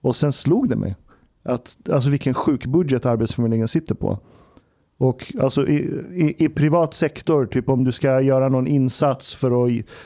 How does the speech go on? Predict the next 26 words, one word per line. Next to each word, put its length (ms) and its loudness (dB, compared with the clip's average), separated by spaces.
få 200 -2
fler 300 0
kunder 640 2
eller 120 0
whatever, 420 2
så 180 -2
räknar 380 2
du 60 2
alltid 240 -2
på 260 0
hur 120 0
mycket 280 0
spenderar 480 2
du 60 2
per 180 0
kund 500 0
för 160 0
att 140 -2
få 200 2
den 140 0
kunden 320 2
att 160 -2
bli 200 2
lojal 320 4
till 120 -6
dig. 200 -8